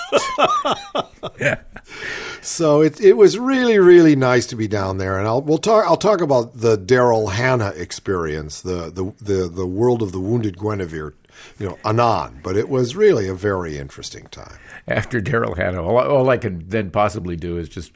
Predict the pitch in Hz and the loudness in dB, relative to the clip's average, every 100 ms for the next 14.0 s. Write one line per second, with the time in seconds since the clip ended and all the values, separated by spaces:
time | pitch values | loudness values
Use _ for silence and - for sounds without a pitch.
0 | _ - 101 98 82 92 90 85 82 73 | _ -12 -6 -6 -8 -8 -8 -10 -12 -10
1 | 92 85 - 82 95 98 90 85 80 80 | -12 -12 -14 -14 -12 -14 -12 -12 -12 -12
2 | 78 - _ _ - 190 123 101 113 110 | -14 -20 _ _ -8 -6 -6 -6 -8 -8
3 | 80 76 78 67 69 67 62 - 67 - | -12 -12 -16 -16 -18 -20 -20 -20 -20 -20
4 | - - 50 50 _ _ _ _ _ _ | -20 -20 -20 _ _ _ _ _ _ _
5 | _ _ _ _ _ _ _ _ - 165 | _ _ _ _ _ _ _ _ 0 4
6 | 160 147 143 139 135 110 123 117 117 - | 6 6 6 6 4 4 0 0 -2 -12
7 | - 117 120 107 151 151 131 113 110 113 | -8 -2 -2 0 2 2 2 0 0 0
8 | 117 110 110 104 95 87 120 113 101 95 | 0 0 0 -2 -4 -4 0 0 0 -2
9 | 87 82 98 98 92 92 - 85 80 90 | -6 -6 -4 -4 -4 -6 -8 -10 -8 -6
10 | 78 65 76 92 92 - 87 90 73 73 | -8 -12 -8 -6 -6 -8 -8 -8 -8 -10
11 | - 85 76 - 104 104 101 104 85 95 | -8 -8 -8 -8 -4 -4 -4 -6 -4 -6
12 | 92 80 80 82 78 - 85 87 85 73 | -8 -8 -6 -6 -8 -10 -6 -6 -6 -6
13 | 73 73 69 67 71 67 60 - - - | -6 -6 -10 -10 -10 -10 -12 -18 -20 -20